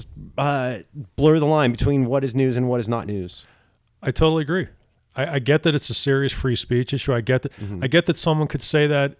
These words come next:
Speaker 2: they could pick this show
Speaker 1: Mm-hmm.
Speaker 2: and say it. But who? Look at the. It's all about the, the actions, the real world examples.
Speaker 1: Mm-hmm.
Speaker 2: People are in fear for their lives now because of Alex Jones. This
Speaker 1: Yeah.
Speaker 2: family had to move seven times. There's other ones too. That's a real world example of a fire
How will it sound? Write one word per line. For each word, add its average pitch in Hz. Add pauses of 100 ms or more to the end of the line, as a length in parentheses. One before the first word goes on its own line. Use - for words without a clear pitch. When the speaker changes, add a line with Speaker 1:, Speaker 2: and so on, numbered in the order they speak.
Speaker 2:
they 135
could 156
pick 156
this 202
show 104
Speaker 1:
Mm-hmm. 92 (100)
Speaker 2:
and 120
say 120
it. 117
But 139 (420)
who? 175 (300)
Look 170
at -
the. 147 (320)
It's -
all 208
about 175
the, 123
the -
actions, 113
the 131
real 127
world 123
examples. 107 (160)
Speaker 1:
Mm-hmm. 87 (420)
Speaker 2:
People 175
are 131
in 123
fear 139
for 139
their 123
lives 123
now 98
because 117
of 117
Alex 110
Jones. 123 (260)
This -
Speaker 1:
Yeah. 110
Speaker 2:
family 120
had 113
to -
move 113
seven 113
times. 120 (120)
There's 104
other 123
ones 92
too. 123 (480)
That's 117
a 135
real 120
world 113
example 107
of 101
a 101
fire 110